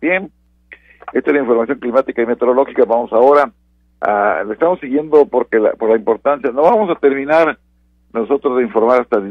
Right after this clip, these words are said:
hasta noviembre, allá por el veintitrés, veinticuatro, que salgamos de lo que se inició, eh, ahora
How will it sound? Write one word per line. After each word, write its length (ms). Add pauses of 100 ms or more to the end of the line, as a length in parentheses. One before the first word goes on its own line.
hasta 280
noviembre, 480
allá 140
por 160
el 40
veintitrés, 300
veinticuatro, 500
que 120
salgamos 480 (560)
de 280
lo 140
que 120
se 120
inició, 520 (380)
eh, 260
ahora 540